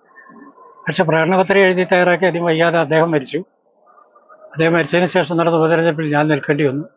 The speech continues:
അപ്പോൾ ഞാൻ നിന്നപ്പോൾ വീണ്ടും ഇത് ആവർത്തിച്ചു. ആവർത്തിച്ച് ജയിച്ചു കഴിഞ്ഞപ്പോൾ പിന്നെ ഇത് നടപ്പിലാക്കാനുള്ള സാധ്യത പരിശോധിക്കണം. അങ്ങനെ ഞാൻ പത്തിരുപത്തഞ്ച് ആളെ കൂട്ടി,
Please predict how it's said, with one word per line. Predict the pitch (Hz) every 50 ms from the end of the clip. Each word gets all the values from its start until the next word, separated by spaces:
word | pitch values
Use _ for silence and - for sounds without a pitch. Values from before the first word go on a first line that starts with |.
| _ _ _ _ _ - - - - _ - - _ _ _ _ _ _ - - - _ _ - -
അപ്പോൾ | 151 160 175 180 175
ഞാൻ | 151 151 160 156 180
നിന്നപ്പോൾ | 185 180 170 190 180 - 190 180 190 220 220 - - - - - -
വീണ്ടും | 170 180 190 185 180
ഇത് | 190 180
ആവർത്തിച്ചു. | 165 165 170 170 - 151 135 - 127 113 - _ _ _ - - - _ _ _ _ _ - - - - - - - - 135 123 - _ _ - _ _ _ -
ആവർത്തിച്ച് | - - 139 143 170 156 - 196 165 - 196
ജയിച്ചു | 165 156 156 156 - - 196
കഴിഞ്ഞപ്പോൾ | 190 180 190 190 180 190 170
പിന്നെ | 190 175 175
ഇത് | 185 165 185 180 175
നടപ്പിലാക്കാനുള്ള | 170 151 147 156 - - 185 185 190 185 196 190 185 180 180
സാധ്യത | 170 - 165 156 160 170 185 185
പരിശോധിക്കണം. | 175 175 156 - 170 160 156 143 147 131 120 104 - - _ _ _ _ _ _ _ _ _ - - - - - - - - - - - - - - - -
അങ്ങനെ | 156 151 156 170 180 196
ഞാൻ | 185 180 185 180
പത്തിരുപത്തഞ്ച് | 165 180 160 - 165 170 165 156 170 160 160
ആളെ | 156 156 160 175 165
കൂട്ടി, | 147 139 117 - 147